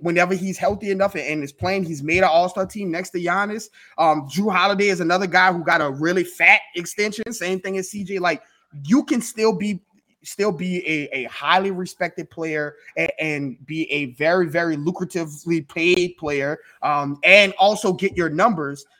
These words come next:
if you play in, you know, if you play according to Zion. Because the situation is what it is, right? Zion, I think we have now seen we've turned the corner. Willie Green,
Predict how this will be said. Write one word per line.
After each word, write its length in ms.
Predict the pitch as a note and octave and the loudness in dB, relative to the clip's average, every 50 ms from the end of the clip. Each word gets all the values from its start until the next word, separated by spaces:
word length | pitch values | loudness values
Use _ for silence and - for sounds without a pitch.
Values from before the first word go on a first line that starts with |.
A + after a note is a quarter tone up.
| _ _ _ _ - | _ _ _ _ 2
if 240 | G3+ G#3 G3+ G#3 G#3 | 4 4 4 2 0
you 180 | F3 F3+ G3+ F3 | -2 -2 -2 -2
play 640 | - - - G3 G3+ G#3+ G#3+ G#3 G3 G3 F#3 - _ _ _ - | -4 -8 -8 -4 -2 0 0 0 0 -2 -4 -8 _ _ _ -8
in, 240 | F3 F3+ F3+ E3+ E3+ - | -4 -4 -4 -4 -4 -4
you 80 | F3+ | -4
know, 120 | E3+ D#3 D#3 | -2 -2 -2
if 140 | D#3+ D#3+ - | -4 -6 -10
you 60 | E3+ D3 - | -12 -14 -10
play 220 | - - F#3 F#3 | -6 -4 -2 -2
according 760 | - D3+ - - - - F3 F#3+ F#3 F3+ E3+ D#3+ D3 C#3 C#3+ _ _ _ - | -2 -2 -4 -6 -6 -4 0 0 2 2 0 0 -2 -4 -8 _ _ _ -12
to 100 | - E3+ | -10 -6
Zion. 480 | C#3+ E3 D3 C3+ B2+ A#2+ A2+ A2+ A#2 - _ _ _ _ _ - | -4 -2 -2 -2 -2 -4 -6 -10 -10 -14 _ _ _ _ _ -8
Because 260 | F3 - G3 E3+ D3+ | -4 -2 -2 -2 -2
the 80 | E3 | -4
situation 580 | D#3 - A#3 A3 A#3 F#3+ F#3+ G3 G3 - D#3+ D#3+ | -8 -8 -8 -6 -4 -2 -2 -2 -2 -4 -4 -4
is 240 | E3 E3 D#3+ D3 D3+ | -2 -2 -2 -4 -4
what 120 | D3+ D3+ | -6 -6
it 140 | C3+ B2+ C#3 | -4 -2 -2
is, 240 | E3+ E3 C#3+ A2+ A#2+ | 0 0 -2 -4 -6
right? 180 | B2+ C3 C3 | -8 -8 -8
Zion, 640 | B2 C3+ D#3 D#3+ F#3 G3 F#3 F3+ E3+ E3+ E3 D#3+ D3+ - | -6 0 4 4 4 6 4 4 2 2 2 0 -2 -4
I 80 | - D3+ | -6 -6
think 240 | - - E3+ D#3+ - _ | -4 -4 -6 -6 -8 _
we 160 | B2+ D3+ D#3 D#3 | -10 -4 -2 0
have 100 | C#3 B2+ | 0 0
now 300 | C3 C#3+ D#3 D#3+ D#3 D3+ | 0 2 4 4 4 2
seen 240 | D3+ - F3+ D#3+ | 2 -2 -6 -6
we've 140 | D3+ D3 C#3 | -6 -6 -8
turned 240 | - F3 E3 E3 D3 | -6 -4 -4 -4 -4
the 40 | C#3 | -6
corner. 300 | - - F3 D#3+ D#3 D3 | -4 -4 -2 -2 -2 -2
Willie 240 | C#3+ D3+ D3+ D#3 C#3+ | -2 -2 -2 -2 -4
Green, 480 | C#3 C#3+ D#3 D#3+ D#3+ D#3 D3 C#3+ - | -4 -4 -2 -2 -2 -2 -2 -6 -8